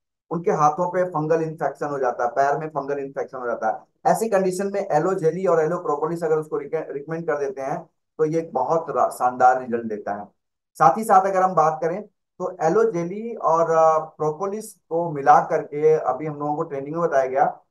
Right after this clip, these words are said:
कि अगर आप बालों पे लगाते हैं ना, तो बालों को ये condition कर देता है, बालों को स्टाइलिश बनाने का काम करता है। तो एक बहुत ही perfect combination है। इसके आगे अगर हम बात करें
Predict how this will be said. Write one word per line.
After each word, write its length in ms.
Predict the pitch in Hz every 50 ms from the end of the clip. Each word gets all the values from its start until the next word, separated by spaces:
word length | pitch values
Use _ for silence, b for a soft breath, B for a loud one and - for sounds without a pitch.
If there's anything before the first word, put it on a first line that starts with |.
| _ _ _ -
कि 60 | 165
अगर 220 | 170 175 190 185 175 _ _ - 185 185
आप 200 | 196 196 - -
बालों 340 | - 185 190 170 185 202 202
पे 60 | 226
लगाते 360 | 208 202 170 156 143 - 147
हैं 60 | 143
ना, 80 | 156 208
तो 340 | - _ _ - 160 156 - -
बालों 260 | 135 139 147 165 165
को 140 | 170 180 180
ये 100 | 185 180
condition 420 | 175 151 147 143 143 - 151 151
कर 180 | 147 139 123 117
देता 220 | 117 107 - 95
है, 80 | - - _ _ _ _ _ _ _ _ _ _ 113
बालों 240 | 131 139 156 170 165
को 180 | 180 180 170
स्टाइलिश 460 | - - 156 151 160 180 208 196 -
बनाने 320 | 156 160 156 151 147 156 151
का 100 | 147 147
काम 320 | 147 139 123 127 127 113
करता 260 | 110 117 110 - 110
है। 120 | 110 - -
तो 80 | 147
एक 160 | 143 143 113 113
बहुत 320 | 127 131 156 170 170 175
ही 80 | 175 -
perfect 520 | - - 135 131 - - 165 170 165 - _ _ _ _ _ _ _ _ _ _
combination 560 | - 147 151 156 160 160 160 156 170 180 180 165
है। 220 | 170 185 185 - _ _ _ _ _ _ _ _ _ _ _ _ _ _ _ _ _ _ _ _ _ _ _ _ _ _ _ _ _ _ _ _ _ _ _ _ _ _ _ _ _ _ _ -
इसके 200 | - - - 170
आगे 240 | 156 147 147 156 165
अगर 120 | 165 165 160
हम 120 | 160 160
बात 260 | 151 147 147 147 - 156
करें 160 | 151 165